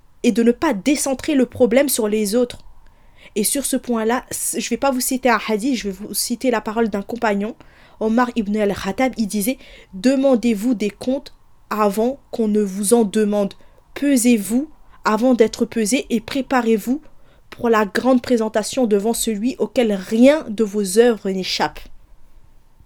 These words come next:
Les compagnons, ils avaient pas le temps.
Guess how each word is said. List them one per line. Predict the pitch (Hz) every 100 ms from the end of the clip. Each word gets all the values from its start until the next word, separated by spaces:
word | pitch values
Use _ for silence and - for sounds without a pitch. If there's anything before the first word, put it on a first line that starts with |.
| _ - - - _ _ _ _ - - 208
Les |
compagnons, | 214 262 277 370 359
ils | 247
avaient | 269
pas | - 392
le |
temps. | - 415